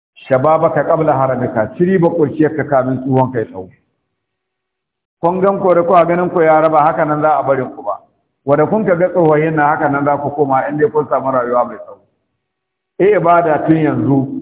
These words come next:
domin lokacin da tsuwa ka tahowa sai ka rika ganin abinci irin wanda kaka so yana taho ma. Amma in baka bi ɗaya yanzu ba, lokacin da ka tsuwa ba ka yi bida ce don ka san da sani.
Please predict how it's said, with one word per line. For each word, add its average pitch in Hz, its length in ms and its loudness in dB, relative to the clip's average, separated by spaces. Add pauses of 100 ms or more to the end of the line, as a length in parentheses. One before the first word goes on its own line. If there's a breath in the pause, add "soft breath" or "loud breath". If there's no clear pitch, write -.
(720)
domin 143 440 2
lokacin 175 520 0
da 160 60 0
tsuwa 165 420 4
ka 156 80 0
tahowa 143 540 2
sai 160 200 -2
ka 147 80 -2
rika 147 280 -2
ganin 147 280 2
abinci 156 640 -2
irin 165 200 2
wanda 165 240 2
kaka 160 260 -4
so 156 100 0
yana 147 240 2
taho 120 240 -2
ma. 110 120 -6 (1600)
Amma 180 320 2
in 247 100 0
baka 233 200 0
bi 190 100 0
ɗaya 190 240 2
yanzu 147 240 0
ba, 143 240 2
lokacin 208 460 0
da 180 80 0
ka 190 100 0
tsuwa 185 240 2
ba 180 160 4
ka 170 80 0
yi 160 80 -2
bida 156 240 0
ce 160 120 -2
don 170 140 0
ka 156 120 -6
san 147 100 -2
da 135 100 -2
sani. 117 220 -10